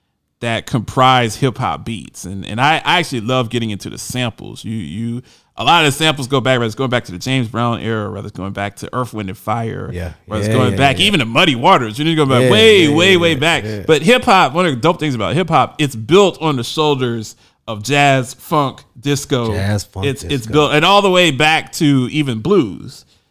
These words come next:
Speaker 1: you know, going into the forties.
Speaker 2: Now they're sampling
Speaker 1: Um,
Speaker 2: nineties R and B,
Speaker 1: right.
Speaker 2: which is so nice.
Speaker 1: Right.
Speaker 2: They're doing
Speaker 1: Right.
Speaker 2: a good job.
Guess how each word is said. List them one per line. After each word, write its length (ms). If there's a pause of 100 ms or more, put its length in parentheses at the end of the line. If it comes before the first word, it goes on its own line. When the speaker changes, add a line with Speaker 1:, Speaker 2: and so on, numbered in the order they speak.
(140)
Speaker 1:
you 60
know, 100
going 200
into 160
the 80
forties. 360
Speaker 2:
Now 180
they're 100
sampling 440
Speaker 1:
Um, 100
Speaker 2:
nineties 360
R 240
and 140
B, 100
Speaker 1:
right. 220
Speaker 2:
which 100
is 120
so 480
nice. 400
Speaker 1:
Right. 520
Speaker 2:
They're 100
doing 120
Speaker 1:
Right. 200
Speaker 2:
a 20
good 160
job. 440